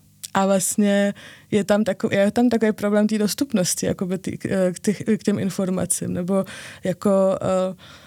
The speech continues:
není to tak, jako když třeba, já nevím, jsem v Berlíně, tak všichni znají ty stejný rezidence a všichni se tam každý rok hlásí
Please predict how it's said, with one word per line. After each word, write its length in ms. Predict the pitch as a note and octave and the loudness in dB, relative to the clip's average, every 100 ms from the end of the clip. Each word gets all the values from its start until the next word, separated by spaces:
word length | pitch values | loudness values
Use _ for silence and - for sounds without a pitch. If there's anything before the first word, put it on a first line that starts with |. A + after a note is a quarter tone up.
| - - | -14 0
není 220 | G3 G#3 | 4 4
to 140 | G#3+ A3 | 4 2
tak, 280 | G#3 G3+ G#3+ | 2 2 0
jako 240 | G3+ G3+ | -2 -2
když 320 | F3 G3 - | -2 -2 -2
třeba, 240 | - F3+ G3 F#3+ F#3 | -2 2 2 2 -2
já 180 | F#3+ F#3+ | -2 0
nevím, 300 | G3 F3+ F3 | 0 0 0
jsem 140 | G3+ | 2
v 60 | G3+ | 2
Berlíně, 440 | F#3 F3+ F#3+ F#3+ | 2 2 0 0
tak 240 | F#3 F3 - | 0 -4 -4
všichni 440 | - G3 - G3 | -2 -2 0 0
znají 240 | F3 F3+ F3+ | 2 0 0
ty 120 | F3 | -2
stejný 300 | - F#3 F3+ | -2 0 2
rezidence 560 | D#3+ D#3+ E3+ E3 - | 2 2 2 0 0
a 20 | F3 | -2
všichni 300 | - E3 F3 | -2 -6 -2
se 140 | F3+ | -2
tam 200 | F3 F3 | -2 -4
každý 400 | F3 E3+ - - | -2 -2 -2 -4
rok 220 | E3+ F3 | -4 -4
hlásí 400 | E3 E3 D#3+ - | -2 -2 -2 -4